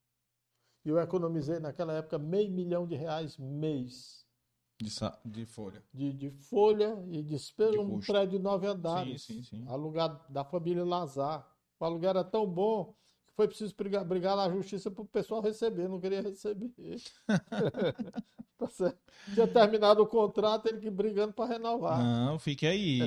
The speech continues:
Speaker 1: fique aí,
Speaker 2: Fique
Speaker 1: entendeu?
Speaker 2: aí.
Speaker 1: Era o, era o hotel, né? Ali na Castro e Silva.
Speaker 2: Sim.
Speaker 1: Né? É, foi duro.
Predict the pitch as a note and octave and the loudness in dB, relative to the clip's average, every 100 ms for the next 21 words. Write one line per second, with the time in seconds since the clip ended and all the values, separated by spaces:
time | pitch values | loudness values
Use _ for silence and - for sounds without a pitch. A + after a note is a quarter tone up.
0 | A#2+ F3+ G#3+ G#3+ F#3 F#3 F#3 D3+ B2+ D3+ | 2 2 4 4 4 0 -6 -16 -8 -4
1 | D#3 G3+ G3 G#3+ G#3+ G3+ F#3+ F#3 F#3 F#3+ | -2 0 2 2 4 4 2 2 2 2
2 | G3+ G3 G3 E3+ F#3 D#3 F#3 F3+ _ _ | 2 0 0 0 0 -4 -8 -10 _ _
3 | _ - - C#3+ D#3 D3+ F3+ - E3 - | _ -14 -6 -4 -2 -2 -2 -2 -6 -8
4 | D#3 D#3 B2 A#2 G2+ G2 F#2 _ _ - | -6 -6 -6 -10 -8 -8 -10 _ _ -18
5 | A#2+ D3+ - _ _ _ _ _ _ _ | -14 -14 -16 _ _ _ _ _ _ _
6 | _ - C#3 C#3 C#3 C3+ B2+ B2 - - | _ -2 2 4 6 6 4 2 -6 -20
7 | _ _ - G#3+ E3 F3+ E3 B2+ A2+ | _ _ 2 2 4 0 0 -2 -8